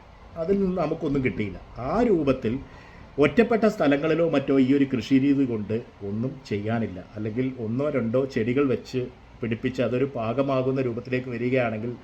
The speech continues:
ഒരു പക്ഷേ ഒരു രാത്രി പുലരുമ്പോഴേക്ക് അതിനെ ഇത്തരത്തിലുള്ള മോഷണ സംഘങ്ങൾ തന്നെ നടക്കുന്നുണ്ട്. ഇത്തരം കാര്യങ്ങൾക്ക് വേണ്ടിയുള്ള മോഷണ സംഘങ്ങൾ തന്നെ.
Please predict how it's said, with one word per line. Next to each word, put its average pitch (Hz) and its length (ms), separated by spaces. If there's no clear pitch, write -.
ഒരു 170 140
പക്ഷേ 180 440
ഒരു 175 180
രാത്രി 151 520
പുലരുമ്പോഴേക്ക് 139 840
അതിനെ 123 320
ഇത്തരത്തിലുള്ള 175 520
മോഷണ 131 380
സംഘങ്ങൾ 120 540
തന്നെ 135 280
നടക്കുന്നുണ്ട്. 120 400
ഇത്തരം 123 240
കാര്യങ്ങൾക്ക് 131 440
വേണ്ടിയുള്ള 139 300
മോഷണ 123 300
സംഘങ്ങൾ 131 520
തന്നെ. 156 220